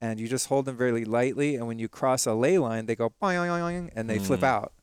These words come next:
Speaker 1: And then you can put this kind of shielding material on the ground, and then they stay straight. It's, it's crazy.
Speaker 2: Wow.
Speaker 1: So the geopathic stress is known throughout ancient civilizations as kind of bad mojo spots. So you might put,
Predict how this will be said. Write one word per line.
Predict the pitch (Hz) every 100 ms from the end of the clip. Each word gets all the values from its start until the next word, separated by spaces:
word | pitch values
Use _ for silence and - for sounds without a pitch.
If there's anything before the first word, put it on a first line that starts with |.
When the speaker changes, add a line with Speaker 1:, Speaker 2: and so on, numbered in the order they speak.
| _ _ -
Speaker 1:
And | - 123
then | 127
you |
can | 127 131
put | 131
this | 123 -
kind | 135
of | 120
shielding | - 135 131 143
material | 147 160 151
on | 151
the |
ground, | 143 156 175
and | 120
then | 113
they | 110
stay | - 110
straight. | - 98 92
It's, | 113 - -
it's | 113 -
crazy. | - 123 101 - -
Speaker 2:
Wow. | 85 82 - _ -
Speaker 1:
So | - 143 135 123 113 _ _ _ _
the | 131 127
geopathic | 113 151 175 170 156 180 160 -
stress | - 120 113 110 - - - _ _
is | 127 117 104 -
known | 123 123 135 156 139 120 117 -
throughout | 131 117 113 110 - -
ancient | 135 143 139
civilizations | - 135 120 110 127 143 120 113 107 -
as | 117 113 113 - - _ _ _ _
kind | 143 147
of | 104
bad | - 117 120
mojo | 120 135 123 113
spots. | - 131 147 - - - _ _ -
So | 135
you | 120
might | 127 127
put, | 151 120